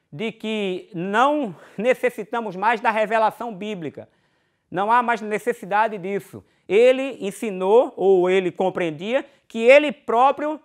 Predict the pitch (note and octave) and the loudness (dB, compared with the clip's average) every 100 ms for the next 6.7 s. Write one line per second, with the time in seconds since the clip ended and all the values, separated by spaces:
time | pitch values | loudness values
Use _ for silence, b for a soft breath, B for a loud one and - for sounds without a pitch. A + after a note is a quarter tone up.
0 | _ _ - G#3 B3 B3 G#3+ B3 A#3 A3+ | _ _ -4 0 4 4 2 0 0 0
1 | A#3+ G#3+ G3+ F#3+ B3 A3+ A3+ A3 A3 G3 | -2 -4 0 2 2 2 -2 0 2 2
2 | D#3+ A3 B3+ B3+ B - G#3+ A3 A3 F#3 | 4 6 6 4 B 4 6 6 4 2
3 | G3+ G#3 E3+ F3 E3+ F#3+ F#3+ G#3+ G#3 G3 | 0 -2 -2 -2 -2 -4 0 0 -2 -4
4 | G#3 B3+ C4+ G3+ G#3+ G#3+ A3+ G3+ - G3+ | -2 -2 -4 -6 -6 -4 -6 -8 -4 -4
5 | F3+ F3+ F3 F3+ E3+ D#3 D#3+ C#3 D3+ A#3+ | 0 -2 -2 -8 -8 -6 -4 -4 -6 -8
6 | G#3+ A3 F#3+ C#3+ C3+ A2 F#2+ | -6 -6 -6 -4 -2 -4 -12